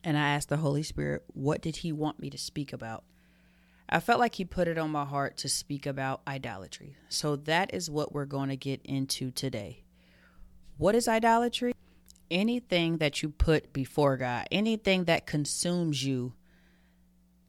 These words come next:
and keeps you away from prayer, from the secret place, from worship.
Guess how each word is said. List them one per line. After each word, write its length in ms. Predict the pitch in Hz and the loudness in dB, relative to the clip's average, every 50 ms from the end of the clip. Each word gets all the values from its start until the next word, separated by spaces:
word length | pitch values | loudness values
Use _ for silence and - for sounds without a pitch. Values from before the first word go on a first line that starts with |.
| _ _ - | _ _ 0
and 160 | - - - | 2 2 4
keeps 440 | - - - 208 196 180 - - - | 4 2 2 2 2 2 2 0 0
you 120 | 180 170 - | 0 2 2
away 540 | 156 147 143 135 135 156 151 151 143 135 | 2 2 2 4 6 6 8 8 6 4
from 320 | 123 - - - - 139 135 | 2 -2 -4 -2 0 0 0
prayer, 720 | - - - - 180 180 170 160 139 123 113 117 127 - | 0 0 2 4 6 8 8 6 6 2 0 -4 -8 -10
from 220 | - - 151 139 139 | -6 -4 -2 -2 -2
the 80 | 139 | -2
secret 420 | - - - - 202 175 - 160 143 | 0 -2 0 0 0 0 0 -4 -4
place, 400 | - - - 135 120 120 - - | -4 -4 -6 -4 -4 -4 -6 -6
from 260 | - 143 135 131 131 | -6 -4 -4 -4 -2
worship. 560 | 135 156 165 165 147 - - - 120 110 - | 0 2 2 2 2 0 -2 -2 -4 -6 -8